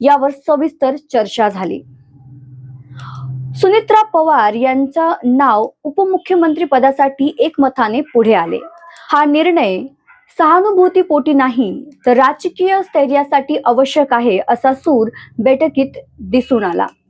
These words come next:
सुनित्रा पवार उपमुख्यमंत्री का? सुनित्रा पवार या गेली अनेक वर्ष अजित पवारांच्या राजकीय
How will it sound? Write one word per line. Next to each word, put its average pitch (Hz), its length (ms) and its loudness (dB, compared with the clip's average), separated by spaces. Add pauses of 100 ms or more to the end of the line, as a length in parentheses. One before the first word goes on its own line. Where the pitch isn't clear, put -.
(120)
सुनित्रा 480 480 2
पवार 294 520 2
उपमुख्यमंत्री 294 1080 -2 (200)
का? 185 160 0 (1080)
सुनित्रा 359 380 2
पवार 359 480 2
या 302 240 2
गेली 302 200 0 (120)
अनेक 370 360 0
वर्ष 349 340 0
अजित 294 340 2 (100)
पवारांच्या 269 560 2
राजकीय 269 600 0